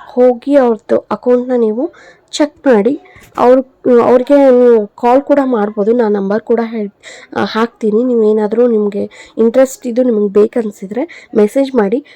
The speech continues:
ನಾನು ನಿಮ್ಗೆ ನಂಬರ್ ಕೂಡ ಕಳಿಸ್ತೀನಿ. So ಲಾಸ್ಟ್ಲಿ ಈ ಥರ ಬಂದಿದ್ವು. ಆ, ಹೋಗಿ ನಮ್ಗೆ ಅಷ್ಟು ಇದು ಇರಲಿಲ್ಲ, ಯಾಕಂದ್ರೆ ಲೇಟಾಗಿ, ಒಂದು ಸ್ವಲ್ಪ ಲೇಟ್ ಆಗಿತ್ತು. ಅವರು ಅಲ್ಲೇ ಹೋಗಿ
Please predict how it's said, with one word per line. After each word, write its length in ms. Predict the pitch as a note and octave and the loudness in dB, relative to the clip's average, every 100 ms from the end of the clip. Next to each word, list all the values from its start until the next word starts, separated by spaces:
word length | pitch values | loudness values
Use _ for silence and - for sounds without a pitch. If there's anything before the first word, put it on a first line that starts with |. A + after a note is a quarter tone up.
| - | -6
ನಾನು 280 | B3 A3 A3 | 0 2 2
ನಿಮ್ಗೆ 340 | A3+ G#3+ A#3+ C4+ | 2 2 0 -2
ನಂಬರ್ 540 | - A#3+ G#3 G#3+ A#3+ | -2 -2 0 0 -2
ಕೂಡ 180 | B3 A#3 A3+ | 0 0 0
ಕಳಿಸ್ತೀನಿ. 520 | G#3 E4 D#4 A#3 G3 D#4+ E4+ E4+ - C4 C4 | 0 0 -2 -4 -4 -4 -8 -12 -12 -6 2
So 200 | B3+ G3+ | 2 2
ಲಾಸ್ಟ್ಲಿ 760 | A3 C4 D4 C4 F4 A3 G#3+ | 0 -2 -4 -2 -2 -2 -8
ಈ 40 | A3 | -2
ಥರ 180 | A3 G3+ | 0 0
ಬಂದಿದ್ವು. 500 | F#3+ F#3 F#3 - D#4 G4+ _ _ _ _ _ _ - | 0 -4 -6 -4 -4 -4 _ _ _ _ _ _ -12
ಆ, 320 | - G#3+ G#3+ | -4 -2 -2
ಹೋಗಿ 560 | A3 C4 B3+ B3+ - D#4+ | 0 0 0 -2 -2 2
ನಮ್ಗೆ 480 | D#4+ C4 C4 C#4 C4 | 4 2 0 0 -2
ಅಷ್ಟು 280 | A3+ - D4 _ _ _ - | -2 -8 -10 _ _ _ -4
ಇದು 120 | A#3 | 0
ಇರಲಿಲ್ಲ, 300 | C4 A3+ A3 | 0 2 0
ಯಾಕಂದ್ರೆ 340 | A3+ A#3+ A#3 | 0 0 0
ಲೇಟಾಗಿ, 360 | G#3 G#3+ B3+ B3 | 0 0 0 -2
ಒಂದು 160 | B3 A#3 | -2 -2
ಸ್ವಲ್ಪ 200 | A3+ G#3+ | -6 -2
ಲೇಟ್ 300 | F#3+ G#3+ A#3 | 0 0 0
ಆಗಿತ್ತು. 420 | G#3+ F#3+ - D#4+ - - - - | -4 -6 -6 -8 -8 -20 -18 -2
ಅವರು 260 | A#3 C4 | 2 4
ಅಲ್ಲೇ 220 | A#3 A#3+ C4+ | 4 2 2
ಹೋಗಿ 640 | B3+ A3+ D#4+ F4 C#4+ | 2 -2 0 2 2